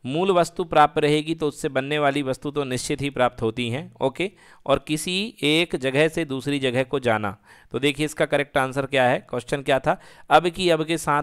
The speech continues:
और "जब की, जब के साथ", तो मतलब है इंसान को हमेशा वर्तमान में ही रहना चाहिए और आज की ही चिंता करनी चाहिए और कल की बात कल देखी जाएगी। इंसान को जिसमें जी रहा है, वो आज की आज में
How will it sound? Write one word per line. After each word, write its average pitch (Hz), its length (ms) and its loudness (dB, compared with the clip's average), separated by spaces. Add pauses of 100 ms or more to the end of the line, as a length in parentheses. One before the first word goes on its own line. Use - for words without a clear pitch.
और 139 100 0
"जब 139 220 0
की, 143 120 -4
जब 127 180 -4
के 131 120 -4
साथ", 127 200 -2
तो 131 180 -6
मतलब 131 340 -2
है 139 140 0
इंसान 143 380 -2
को 143 120 -2
हमेशा 139 280 -2
वर्तमान 131 440 -2
में 123 140 -6
ही 127 60 0
रहना 120 260 -2
चाहिए 120 340 -6 (380)
और 127 100 4
आज 139 300 4
की 160 200 -2
ही 165 80 0
चिंता 143 320 -2
करनी 139 280 -4
चाहिए 127 300 -4
और 127 240 0
कल 135 200 -2
की 135 140 -6
बात 127 220 0
कल 131 180 -2
देखी 120 260 -2
जाएगी। 113 380 -4 (140)
इंसान 131 380 -2
को 135 140 -2
जिसमें 123 380 -8
जी 120 160 -4
रहा 120 180 4
है, 110 80 2
वो 127 200 -4 (420)
आज 135 200 6
की 143 180 -2
आज 123 200 2
में 151 180 -10